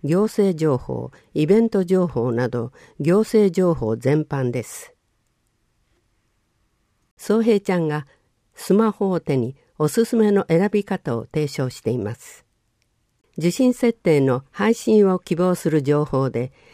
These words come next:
自分に必要な情報のみを選択して、メール配信サービスで防災行政無線を選択するのがおすすめです。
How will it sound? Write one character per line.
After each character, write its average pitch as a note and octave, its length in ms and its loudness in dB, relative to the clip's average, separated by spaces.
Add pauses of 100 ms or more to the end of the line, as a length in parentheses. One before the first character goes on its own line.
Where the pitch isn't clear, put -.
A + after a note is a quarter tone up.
(100)
自 D3+ 160 -2
分 A#3 220 6
に A#3 100 6
必 - 260 0
要 F#3+ 180 4
な F3 180 2
情 F#3 260 2
報 G3+ 200 2
の F#3 160 4
み F3 160 4
を A2+ 100 0
選 C3+ 240 -4
択 C3+ 280 -8
し - 140 -12
て、 A#2+ 200 -6 (640)
メ G3 260 2
ー A#3 40 4
ル A3+ 120 2
配 G#3 240 0
信 F#3+ 280 2
サ F3+ 200 -4
ー E3 60 -4
ビ B2+ 100 -6
ス A2 180 -6
で A#2 220 -8 (440)
防 F3+ 280 2
災 G#3+ 340 0
行 G3 200 2
政 G#3+ 340 2
無 G#3 100 6
線 F#3 260 2
を D#3 100 6
選 E3+ 240 0
択 - 240 -6
す E3 120 -4
る E3 120 0
の D3+ 120 0
が A#2+ 180 -4 (300)
お - 100 -8
す F3+ 180 -2
す E3+ 140 -4
め D#3 160 0
で D3+ 140 -2
す。 - 260 -16